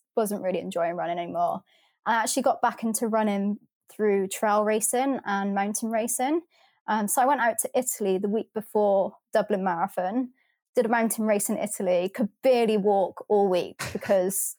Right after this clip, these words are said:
Speaker 1: <laughs> it was an up and down mountain as well. And coming down used to just kill my quads.
Speaker 2: Mm.
Speaker 1: Like, I couldn't, I couldn't sit down without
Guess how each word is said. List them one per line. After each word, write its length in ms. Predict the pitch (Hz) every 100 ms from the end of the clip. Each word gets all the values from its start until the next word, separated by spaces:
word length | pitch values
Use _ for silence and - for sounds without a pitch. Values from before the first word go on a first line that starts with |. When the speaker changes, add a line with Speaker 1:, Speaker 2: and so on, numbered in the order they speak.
| _
Speaker 1:
<laughs> 80 |
it 680 | - 294 269 - - - 269
was 200 | 269 269
an 220 | - 254 233
up 220 | 294 -
and 100 | 247
down 380 | 240 214 202 202
mountain 400 | 180 160 196 196
as 160 | 180 -
well. 380 | 202 180 175 -
And 380 | - 175 170 196 - _ _
coming 280 | - 247 233
down 380 | 214 196 233 226
used 220 | 220 -
to 60 | 196
just 280 | 185 -
kill 380 | - - 208 196
my 200 | 185 -
quads. 600 | 185 196 175 - 127 117
Speaker 2:
Mm. 260 | 110 104 104
Speaker 1:
Like, 200 | 214 196
I 20 | 220
couldn't, 340 | - 233 196 _ -
I 40 |
couldn't 240 | - 277 262
sit 260 | - 202
down 320 | 208 196 180
without 340 | 190 196 175